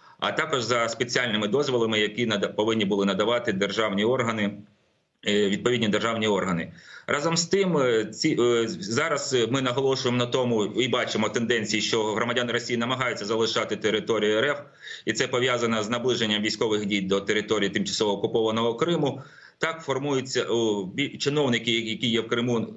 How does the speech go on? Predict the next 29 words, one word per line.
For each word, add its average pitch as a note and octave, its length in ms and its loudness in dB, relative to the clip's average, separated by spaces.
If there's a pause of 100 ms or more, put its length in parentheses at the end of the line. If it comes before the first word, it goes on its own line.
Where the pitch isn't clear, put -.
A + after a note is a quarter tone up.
(160)
є G#2 320 0
громадянами A2+ 480 0
Росії, A2 320 0
намагаються A2 440 -2
шукати G#2+ 380 -4
собі G#2+ 240 -2
місця G#2 460 0
на G2+ 120 -2
території G#2+ 460 2
Росії, C#3+ 300 0
щоб - 220 -2
виїхати B2+ 420 -2
туди. G#2+ 340 -2 (360)
Вони C#3 240 0
вже C3 280 0
і A#2+ 160 0
військові, B2+ 480 0
і A#2 60 0
правоохоронці, A#2 680 0
спецслужби, A#2+ 580 0
державні A#2+ 400 -2
службовці A2+ 540 0
відправили A2+ 440 0
своїх A2 340 0
рідних G#2+ 300 0
уже G2+ 200 0
на G2 120 0
територію G2 640 0
Росії. C3+ 540 -2